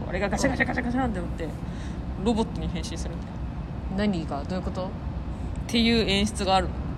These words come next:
Speaker 2: どこで？マッピングで？
Speaker 1: 二十七時間テレビだったかな。
Speaker 2: へー。マッピングで？
Speaker 1: マッピングじゃない。
Speaker 2: 普通に？
Speaker 1: 普通に番組で見た。
Speaker 2: 演出？
Speaker 1: 演出。
Speaker 2: すごっ。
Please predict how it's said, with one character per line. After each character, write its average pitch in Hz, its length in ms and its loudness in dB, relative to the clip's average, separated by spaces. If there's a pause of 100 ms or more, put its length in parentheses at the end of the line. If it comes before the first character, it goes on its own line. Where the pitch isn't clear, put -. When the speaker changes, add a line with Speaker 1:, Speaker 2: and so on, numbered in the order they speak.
(220)
Speaker 2:
ど 226 80 6
こ 214 140 4
で？ 160 180 0 (320)
マ 208 80 6
ッ 214 40 4
ピ 240 180 6
ン 226 60 8
グ 220 40 6
で？ 220 200 4 (400)
Speaker 1:
二 202 120 4
十 233 160 4
七 185 240 2
時 214 80 4
間 202 160 2
テ 240 100 2
レ 226 80 6
ビ 175 100 0
だ 180 60 -2
っ 170 40 -2
た - 140 -6
か 170 100 -4
な。 - 60 -4 (160)
Speaker 2:
へ 208 560 4 (280)
ー。 - 20 0
マ 208 80 6
ッ - 40 4
ピ 240 160 4
ン 226 60 6
グ 220 80 8
で？ 247 180 4 (760)
Speaker 1:
マ 208 60 2
ッ - 40 0
ピ 208 120 2
ン 196 60 4
グ 190 60 2
じ 196 60 0
ゃ 190 40 2
な 170 80 2
い。 - 60 -2 (120)
Speaker 2:
普 233 80 2
通 226 200 4
に？ 226 240 4 (140)
Speaker 1:
普 - 60 -4
通 180 160 0
に 170 100 0
番 185 240 2
組 180 160 2
で 175 80 2
見 170 100 0
た。 - 100 -2 (120)
Speaker 2:
演 196 180 2
出？ 196 500 0 (180)
Speaker 1:
演 185 80 0
出。 170 40 0
Speaker 2:
す 165 440 0
ご 240 240 8
っ。 - 40 2